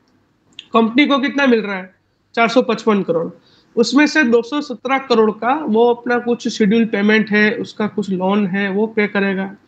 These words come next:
जिससे company की balance sheet पे burden कम हो जाए। सेवेंटी एट करोड़ का वो capital एक्सपेंडिचर, मतलब कि उसको कुछ machineries या कुछ क-, company के, अ, अपने process को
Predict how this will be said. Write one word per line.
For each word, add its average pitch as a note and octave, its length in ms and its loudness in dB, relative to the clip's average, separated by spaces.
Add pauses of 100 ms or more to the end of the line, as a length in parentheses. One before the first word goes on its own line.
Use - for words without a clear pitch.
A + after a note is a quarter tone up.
(260)
जिससे G#3+ 240 0
company A3 460 2
की G#3+ 180 2
balance A3+ 360 4
sheet A#3 180 -4
पे C#4 80 -6
burden A3 360 2
कम A3 180 2
हो G3+ 140 0
जाए। G3 260 0 (680)
सेवेंटी D4 580 4
एट D4 160 0
करोड़ C4 260 0
का C4 220 -4
वो C4 120 0
capital B3 500 0
एक्सपेंडिचर, A3 640 0
मतलब A3+ 200 2
कि B3 180 2
उसको A3+ 260 -2
कुछ A#3+ 180 -2
machineries A3 680 2
या A#3 100 2
कुछ A3+ 320 -4
क-, G3 720 -2
company A3+ 400 2
के, A#3+ 220 2
अ, A#3+ 80 -12 (680)
अपने - 180 2
process A3+ 460 0
को A#3+ 360 0